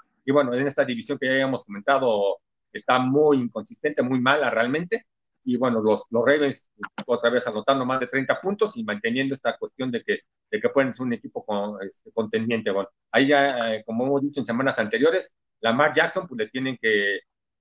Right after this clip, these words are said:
que dar más equi-, bueno, tiene todo su ataque terrestre, pero si Lamar Jackson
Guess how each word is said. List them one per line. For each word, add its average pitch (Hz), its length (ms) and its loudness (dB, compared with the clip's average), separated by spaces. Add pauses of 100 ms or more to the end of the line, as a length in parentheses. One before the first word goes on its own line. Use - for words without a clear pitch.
que 107 240 4
dar 135 220 4
más 139 220 -2
equi-, 123 260 -12
bueno, 143 180 -2 (160)
tiene 143 220 -4
todo 143 160 2
su 120 100 0
ataque 139 280 0
terrestre, 123 500 0
pero 113 100 -2
si 110 120 -10
Lamar 120 280 -2
Jackson 147 340 -2